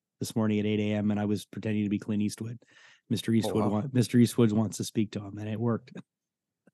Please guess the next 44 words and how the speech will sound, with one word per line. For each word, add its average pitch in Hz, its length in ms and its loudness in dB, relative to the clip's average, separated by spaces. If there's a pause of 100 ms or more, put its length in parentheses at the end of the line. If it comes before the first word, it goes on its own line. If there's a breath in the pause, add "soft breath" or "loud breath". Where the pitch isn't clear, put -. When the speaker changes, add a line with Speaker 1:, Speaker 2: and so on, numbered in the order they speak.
(120)
Speaker 2:
Wow. 92 420 2
Speaker 1:
<laughs> - 0 - (400 soft breath)
Yeah, 156 180 8
it 151 60 8
was 156 160 6
very 131 240 8
Speaker 2:
Well, 147 120 10
I 156 60 8
look 180 160 8
Speaker 1:
it 147 60 6
Speaker 2:
for-, - 80 8
I 147 60 10
look 160 200 6
forward 156 420 10
to 120 220 6
hearing 123 300 2
about 107 240 -2
this, 113 180 -4
and 110 80 -2
I'm 101 80 -4
sure 113 400 2 (300 soft breath)
Speaker 1:
it 160 120 8
Speaker 2:
word 120 200 6
will 107 100 2
get 110 160 2
around. 101 480 -2
Speaker 1:
Oh, 180 240 10
it, 160 140 12
and 160 80 8
it 175 120 12
was 180 140 12
a 208 60 12
respectful 208 480 8
call. 127 240 6
It 101 40 4
wasn't 127 280 8
like 104 180 2
a, 95 160 -2
you 101 100 0
know, 107 120 4
we 110 80 6
weren't 107 180 4
Speaker 2:
Sure. 101 140 -2
Speaker 1:
trashing. 92 180 0